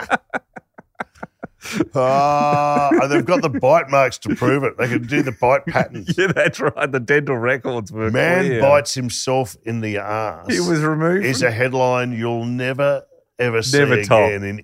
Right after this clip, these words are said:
Speaker 1: any circumstances.
Speaker 2: It says here he was removed from the game for excessive bleeding. <laughs> Which is
Speaker 1: Taken off under the blood rule.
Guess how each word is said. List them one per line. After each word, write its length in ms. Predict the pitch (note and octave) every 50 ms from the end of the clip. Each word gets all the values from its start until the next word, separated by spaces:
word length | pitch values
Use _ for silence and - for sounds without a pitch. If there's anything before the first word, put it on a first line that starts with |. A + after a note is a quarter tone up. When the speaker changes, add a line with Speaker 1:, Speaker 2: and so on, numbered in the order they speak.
| -
Speaker 1:
any 280 | A2 A#2 B2+ B2+ B2 A#2
circumstances. 960 | - - A2 G#2 G#2 G2+ - A2 G#2 - - G#2+ G2 F#2 E2 - - D#2 - -
Speaker 2:
It 180 | D#3 D3+ D3+
says 260 | D3 - F#3+ F3+ D#3+ -
here 440 | E3 E3 D#3 D#3 D3+ C#3 C3 A#2+ - -
he 100 | B2+ B2+
was 220 | C3 B2+ B2+ B2 B2+
removed 540 | B2+ C3 B2+ B2 A#2+ B2 B2+ C3+ C3+ B2+ -
from 140 | A#2+ A#2+
the 80 | A#2 A2+
game 320 | G#2 A2+ A2+ A2+ A#2 A#2
for 140 | A2+ - A2+
excessive 680 | G#2+ - - - - - A#2+ A#2+ - - A2+ G2 F2+ F2
bleeding. 460 | G2+ G#2+ A2+ B2+ D3 D3 - - - - - E5 D#5+ E5 E5+ F#5+ - C6+ C6+ C#5+ C#5+ C#5
<laughs> 640 | C5 B4+ B4+ A#4+ A#4+ A#4+ B4 B4 B4+ B4+ B4 - C5+
Which 140 | - F3+ - - _ -
is 220 | A#3+ B3 - - E3 - _ _ _ _ _ _
Speaker 1:
Taken 300 | - - C#3 C3+ B2 B2+ C3
off 120 | B2 G2+
under 180 | B2+ A#2+ A#2 A2
the 80 | G#2
blood 280 | G2 F#2 A2 A2+ C3+ D3
rule. 160 | D3 G2+ E2